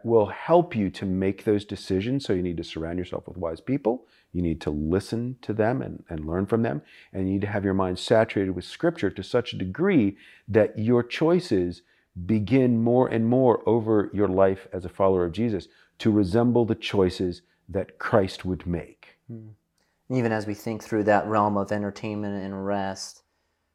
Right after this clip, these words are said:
Speaker 2: we are also called to be stewards of, like, our time. So what would be, just in closing, your exhortation to people that are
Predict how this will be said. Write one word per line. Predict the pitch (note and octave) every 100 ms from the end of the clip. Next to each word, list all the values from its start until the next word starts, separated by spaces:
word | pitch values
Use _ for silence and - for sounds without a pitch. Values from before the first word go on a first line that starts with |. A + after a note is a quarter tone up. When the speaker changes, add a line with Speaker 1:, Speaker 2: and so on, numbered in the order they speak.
| _
Speaker 2:
we | A#2+
are | G#2+ G#2
also | A2 - G#2
called | F#2+ - G2+
to |
be | F2+ F#2
stewards | - - - A2 B2 E2+ F2 F2+ -
of, | - F#2+ F#2 F2
like, | - F#2 F2+
our | F2
time. | - - G2+ G2 G2 F2+
So | - A2
what | B2
would | B2
be, | A2 G#2+ G#2 G2 _ _ _ _
just | G#2 -
in | G2 G2
closing, | - G#2 G2 G2 F#2+ G2 - _ _ _ _ -
your | G#2 G#2+ G#2 G2+ G2 F#2+ A2+ _ _ _ _ _ - -
exhortation | A#2 - A#2 G#2 - G#2+ G#2+ G#2+ G2+
to | -
people | - G#2 -
that | G2+ G2
are | G2